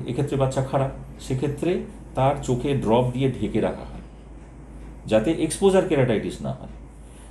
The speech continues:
তো এইটা যদি ওদের সত্যি মনে হয়েছিল সেটা তো আমাদের কখনো জানায়নি যে এটা কেন হয়েছে।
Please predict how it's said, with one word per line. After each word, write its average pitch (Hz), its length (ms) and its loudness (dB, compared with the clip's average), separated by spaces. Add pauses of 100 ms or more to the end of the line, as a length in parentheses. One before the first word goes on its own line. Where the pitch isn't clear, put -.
(100)
তো 120 200 2
এইটা 165 360 6
যদি 180 220 4
ওদের 175 180 6
সত্যি 147 360 -2
মনে 123 280 6
হয়েছিল 160 500 2
সেটা 156 220 -2
তো 156 120 -2
আমাদের 151 280 -2
কখনো 147 260 -4
জানায়নি 110 460 4 (640)
যে 127 260 2
এটা 127 160 2
কেন 127 260 4
হয়েছে। 127 400 4